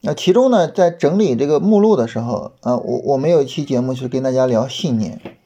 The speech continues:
就在股市里边，就你信这个东西，它比你信什么更重要。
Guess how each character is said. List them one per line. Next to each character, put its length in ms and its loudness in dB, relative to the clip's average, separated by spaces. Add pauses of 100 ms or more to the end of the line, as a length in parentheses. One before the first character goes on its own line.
(720)
就 140 0
在 140 6
股 180 -6
市 140 0
里 140 2
边， 280 -2 (1120)
就 100 0
你 280 2
信 640 -2 (600)
这 80 -2
个 80 2
东 220 -2
西， 260 -10 (540)
它 120 -8
比 140 0
你 160 0
信 420 -2
什 160 -4
么 160 -2
更 280 -4
重 200 -4
要。 220 -8